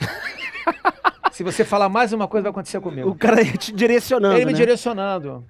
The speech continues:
Speaker 2: "Agora você vai fazer um
Speaker 1: É.
Speaker 2: pix pra mim."
Speaker 1: Eu, vai, <laughs> "Você
Speaker 2: E
Speaker 1: faz
Speaker 2: aí
Speaker 1: um
Speaker 2: você
Speaker 1: pix
Speaker 2: vai
Speaker 1: pra mim." É. Essa mesmo. Exatamente. Então, é, tive isso há pouco tempo atrás no, no, no Estúdios Globo, entrando pra gravar, que eu tinha um dia de vinte e cinco cenas,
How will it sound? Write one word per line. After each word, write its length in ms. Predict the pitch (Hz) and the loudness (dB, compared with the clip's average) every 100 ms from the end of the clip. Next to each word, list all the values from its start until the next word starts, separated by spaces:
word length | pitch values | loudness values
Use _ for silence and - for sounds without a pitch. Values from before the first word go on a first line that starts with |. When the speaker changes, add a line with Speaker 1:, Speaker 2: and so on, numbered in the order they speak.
| _ | _
Speaker 2:
"Agora 240 | - 139 170 | -4 0 0
você 120 | 170 | 0
vai 120 | 160 | -2
fazer 180 | 165 151 | 0 0
um 60 | 165 | 0
Speaker 1:
É. 120 | 147 | 0
Speaker 2:
pix 300 | 170 180 - | 0 0 -4
pra 180 | - 156 | -4 0
mim." 220 | 151 196 | 0 -2
Speaker 1:
Eu, 140 | 202 170 | -2 0
vai, 140 | 170 | 0
<laughs> 880 | 170 180 - - - 269 - - - | 0 -4 -4 -10 -14 -14 -16 -16 -4
"Você 200 | 156 156 | -2 0
Speaker 2:
E 20 | |
Speaker 1:
faz 200 | 170 151 160 | 2 4 4
Speaker 2:
aí 40 | |
Speaker 1:
um 40 | |
Speaker 2:
você 180 | 165 180 | 2 0
Speaker 1:
pix 100 | 170 | 0
Speaker 2:
vai 100 | 196 | 0
Speaker 1:
pra 120 | 180 | -2
mim." 320 | 147 131 143 170 359 - | -4 -6 -6 -4 -6 -4
É. 200 | 131 113 - - - - - _ _ - | -6 -2 -4 -2 -8 -8 -16 _ _ -14
Essa 200 | 113 113 | -12 -12
mesmo. 220 | 104 - _ _ - | -16 -20 _ _ -14
Exatamente. 560 | 117 135 - 123 117 160 | -8 -6 -6 -10 -10 -8
Então, 340 | 147 190 185 | -4 -2 -2
é, 140 | - 156 | -4 -6
tive 320 | - - 214 | -6 -8 -6
isso 120 | 220 | -6
há 40 | 185 | -6
pouco 220 | 202 - | -8 -8
tempo 200 | 196 180 | -8 -8
atrás 480 | 160 160 151 - _ _ - | -6 -4 -6 -8 _ _ -14
no, 320 | 139 139 135 | -12 -10 -12
no, 300 | 139 135 127 | -14 -14 -14
no 60 | 131 | -14
Estúdios 360 | 123 - 135 120 | -14 -14 -14 -8
Globo, 320 | 135 143 139 _ _ _ _ _ | -4 -4 -6 _ _ _ _ _
entrando 300 | 139 135 147 | -10 -4 -4
pra 120 | 131 139 | -2 0
gravar, 300 | 127 113 151 | 0 0 0
que 80 | 147 | -2
eu 40 | |
tinha 140 | - 139 | -12 -10
um 20 | |
dia 140 | 131 | -10
de 100 | 117 | -10
vinte 160 | 131 190 | -10 -12
e 40 | |
cinco 220 | - 170 | -12 -14
cenas, 540 | - - 147 170 165 | -14 -12 -10 -10 -14